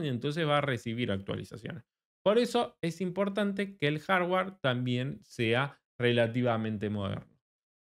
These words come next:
Obviamente, el segundo punto es mantener actualizado el software, el sistema operativo, firmware y aplicaciones, ¿no? Esto lo, creo que lo comentamos en casi todas las slides de siempre que hablamos de vulnerabilidades, ¿no? Lo importante que,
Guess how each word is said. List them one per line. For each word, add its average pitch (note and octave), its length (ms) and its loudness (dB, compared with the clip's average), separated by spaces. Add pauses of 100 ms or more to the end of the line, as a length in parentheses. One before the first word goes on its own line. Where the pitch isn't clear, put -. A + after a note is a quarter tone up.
(320)
Obviamente, E3 720 4
el A2+ 140 -2
segundo D#3 400 0
punto G#3 260 2
es D3 60 2
mantener B2 400 0
actualizado B2 540 2
el D3 80 0
software, G3+ 520 2
el A#2 100 -2
sistema D#3 340 -2
operativo, D#3+ 720 2
firmware F#3 440 0
y B2 80 2
aplicaciones, C3 760 2
¿no? G#3 280 -4 (260)
Esto C3+ 440 4
lo, G#2+ 280 0
creo C#3+ 200 4
que A#2 100 4
lo A2 80 -2
comentamos G#2+ 560 -2
en G#2 120 -4
casi G#2+ 260 -6
todas D3+ 440 4
las A2 180 0
slides C#3 500 0 (320)
de A#2 260 2
siempre C3+ 480 2
que A2+ 60 2
hablamos A#2 400 2
de A2+ 40 0
vulnerabilidades, G#2 840 0
¿no? C3 260 -6 (260)
Lo B2+ 60 4
importante C#3 640 2
que, A2+ 280 -2